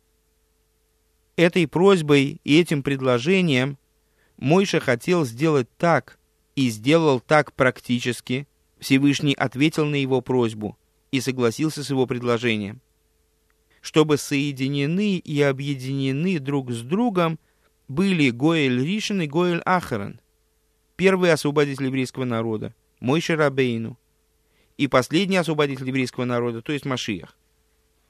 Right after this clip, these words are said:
Идея Мойше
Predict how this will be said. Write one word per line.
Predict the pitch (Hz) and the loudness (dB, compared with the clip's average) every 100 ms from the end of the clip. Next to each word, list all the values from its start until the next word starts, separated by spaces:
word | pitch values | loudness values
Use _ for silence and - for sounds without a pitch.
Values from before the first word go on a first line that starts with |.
| _ _ _ _ _ _ _ _ _ _ _ _ _ _ _ _ _ _ _ _ _ _ - | _ _ _ _ _ _ _ _ _ _ _ _ _ _ _ _ _ _ _ _ _ _ -2
Идея | 123 175 240 170 | 0 2 2 2
Мойше | 147 180 214 180 160 143 | 2 2 2 2 4 4